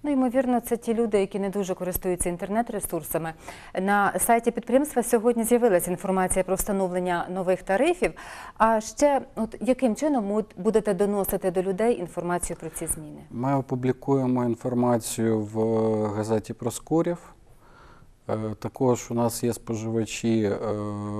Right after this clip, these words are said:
Speaker 2: в селах Красилівського району. Ми опублікуємо цю інформацію в Подільських вістях.
Speaker 1: Мгм.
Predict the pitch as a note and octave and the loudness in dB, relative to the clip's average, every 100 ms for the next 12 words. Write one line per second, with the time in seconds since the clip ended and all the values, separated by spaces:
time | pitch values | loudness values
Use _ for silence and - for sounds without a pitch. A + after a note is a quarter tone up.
0 | G#2 G2+ G2+ G2+ G#2+ - - A#2 A#2 - | -6 -6 -6 -6 -8 -8 0 2 2 -6
1 | A2 A2+ A2 - A2+ A2 A#2+ C#3 E3+ E3 | -6 -4 -4 -4 -4 -2 0 2 2 2
2 | C#3+ B2+ B2 B2+ A#2 - - _ - - | 2 0 -2 -2 -4 -6 -16 _ -20 -10
3 | A2 A2+ - A#2+ A#2+ A2+ - A2+ G#2+ A2 | -4 -4 -2 0 2 0 -2 -4 -4 -4
4 | A2+ C3 B2+ - G#2+ G#2+ - A2 A2+ - | -2 -2 -2 -2 0 0 -4 -6 -6 -6
5 | G2+ A2 - - - F#2+ - - - - | -6 -6 -8 -14 -12 -14 -12 -16 -16 -20
6 | - | -14